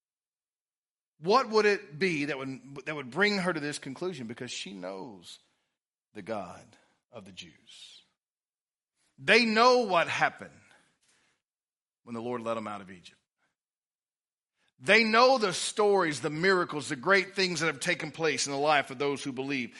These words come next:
and trust in the one true God. While they were still talking with him, the king's eunuchs arrived and quickly brought him on to the banquet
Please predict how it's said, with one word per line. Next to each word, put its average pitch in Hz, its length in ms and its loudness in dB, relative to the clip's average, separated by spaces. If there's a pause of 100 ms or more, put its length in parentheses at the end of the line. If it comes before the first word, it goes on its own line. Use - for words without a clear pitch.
(180)
and 127 140 -8
trust 117 400 -6
in 113 80 -8
the 113 60 -8
one 113 200 -10
true 110 180 -12
God. 95 200 -14 (2500)
While 95 140 -14
they 127 100 -4
were 113 160 -10
still 143 240 -6
talking 135 380 -4
with 120 120 -10
him, 135 200 -8
the 113 100 -10
king's 135 380 -10
eunuchs 139 360 -8
arrived 135 460 2
and 117 80 -10
quickly 135 240 -10
brought 127 240 -4
him 123 60 -8
on 127 220 -6
to 113 100 -16
the 113 60 -12
banquet 117 440 -6